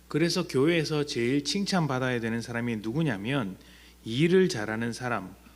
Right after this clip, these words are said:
옳은 말을 하는 사람이 아니라 옳은 말을 하는데도 틀린 말 앞에서 고개 숙일 수 있는 사람입니다. 그런 사람이 칭찬을 받아야 하는 것이죠.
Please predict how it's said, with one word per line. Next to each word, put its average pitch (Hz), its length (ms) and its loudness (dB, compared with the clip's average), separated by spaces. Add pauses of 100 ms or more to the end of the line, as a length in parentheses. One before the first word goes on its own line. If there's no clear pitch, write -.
옳은 175 280 4
말을 135 440 4
하는 127 200 -2
사람이 117 440 -4
아니라 107 580 -8 (1300)
옳은 180 300 4
말을 151 420 4
하는데도 127 920 0 (540)
틀린 220 420 4
말 156 300 4
앞에서 123 460 -4
고개 175 420 2
숙일 131 380 -4
수 - 180 -6
있는 113 320 -6
사람입니다. 110 800 -10 (480)
그런 123 380 -2
사람이 143 540 -4 (340)
칭찬을 143 640 -4
받아야 104 400 -6
하는 127 260 0
것이죠. - 500 -10